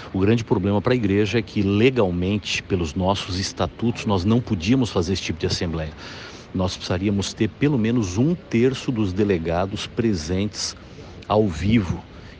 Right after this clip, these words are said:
in person or on site, como os americanos chamam. E se nós não tivéssemos esse um terço, a assembleia não poderia ser começada.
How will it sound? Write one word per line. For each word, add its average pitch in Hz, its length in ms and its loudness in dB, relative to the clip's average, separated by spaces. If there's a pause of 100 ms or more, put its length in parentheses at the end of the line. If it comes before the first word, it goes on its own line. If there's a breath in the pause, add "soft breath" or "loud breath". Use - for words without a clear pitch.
in 120 160 4
person 107 600 0 (340 loud breath)
or 98 200 4
on 117 220 2
site, 101 460 0
como 95 160 -2
os 87 80 0
americanos 92 520 0
chamam. 110 440 0 (680 loud breath)
E 98 220 0
se 117 180 2
nós 107 280 4
não 123 100 2
tivéssemos 98 560 0
esse 95 220 -2
um 135 80 2
terço, 127 440 0
a 135 60 -2
assembleia 104 360 2
não 113 100 2
poderia 98 320 0
ser - 140 -6
começada. 82 640 -2